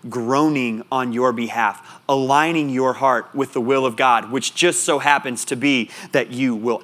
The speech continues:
absolutely be glorified. And so there's hope in your suffering. There's help in your weakness.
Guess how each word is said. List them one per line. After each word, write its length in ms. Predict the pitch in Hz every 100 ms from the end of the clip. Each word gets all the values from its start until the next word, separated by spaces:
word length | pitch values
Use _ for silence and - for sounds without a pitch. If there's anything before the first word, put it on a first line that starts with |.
| -
absolutely 1040 | 123 120 110 - 117 107 123 117 107 107
be 400 | 95 113 107 95 -
glorified. 720 | 107 101 92 - 92 92 - _ _ _ _ _ _ _ _ _ _ _ _ _ _ _ _ _ _ -
And 160 | 123
so 240 | - 131 113
there's 220 | 110 -
hope 420 | - 135 110 - _ _ _ _
in 160 | 123 110
your 140 | 104
suffering. 560 | - 113 - 110 98 107 _ _ _
There's 260 | - 120 -
help 480 | - 135 113 104 - _ _ _ - _ _
in 160 | 131 123
your 160 | 113 107
weakness. 640 | 113 - 101 104 -